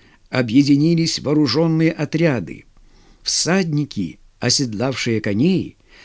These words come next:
совершали набеги в глухие уголки пустынной местности. Во мраке бушевало пламя. В этой грозной атмосфере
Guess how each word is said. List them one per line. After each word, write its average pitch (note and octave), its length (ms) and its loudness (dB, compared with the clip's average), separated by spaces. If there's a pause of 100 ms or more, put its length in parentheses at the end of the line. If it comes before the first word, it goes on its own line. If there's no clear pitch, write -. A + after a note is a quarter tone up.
(120)
совершали C#3 640 0
набеги D3+ 420 4
в G2+ 80 -2
глухие D3+ 560 0
уголки D3 520 -2
пустынной D3 680 2
местности. B2+ 800 2 (680)
Во B2+ 220 2
мраке C3 680 2
бушевало E3 680 0
пламя. C#3 760 -2 (1200)
В A#2+ 160 0
этой G3 260 4
грозной C#3+ 520 2
атмосфере A#2 1080 0